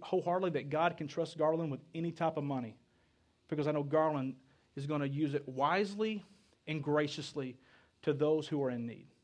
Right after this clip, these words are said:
Getting there doesn't happen overnight.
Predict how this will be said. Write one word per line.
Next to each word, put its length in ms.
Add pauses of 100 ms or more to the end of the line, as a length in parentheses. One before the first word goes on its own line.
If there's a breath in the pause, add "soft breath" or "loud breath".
(2250)
Getting 260
there 240
doesn't 260
happen 320
overnight. 560